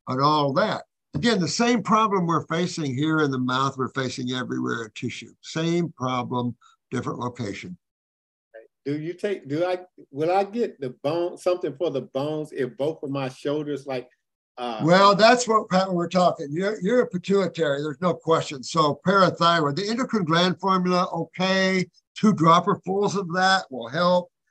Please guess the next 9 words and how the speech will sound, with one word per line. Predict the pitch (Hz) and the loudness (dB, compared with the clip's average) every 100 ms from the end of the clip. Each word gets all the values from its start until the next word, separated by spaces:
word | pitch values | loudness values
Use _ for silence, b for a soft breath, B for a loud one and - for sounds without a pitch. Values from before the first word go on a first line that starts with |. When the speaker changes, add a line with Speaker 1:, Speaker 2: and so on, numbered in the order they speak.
| _ _ - | _ _ -8
Speaker 1:
Uh, | 139 139 147 | -4 -2 -2
but | 147 - | -4 0
I | 139 190 | 2 2
would | 185 123 | 0 -2
get | 165 151 | -2 -2
a | 135 - - | -4 -6 -6
parathyroid | 160 165 151 - 147 156 151 139 143 139 120 | -2 0 -2 -2 0 0 0 0 0 0 -2
glandular. | 135 131 156 165 143 107 92 95 - _ _ _ _ - | -4 0 2 2 0 -4 -10 -14 -18 _ _ _ _ -20
Speaker 2:
Mm-hmm. | 131 131 135 | -14 -12 -12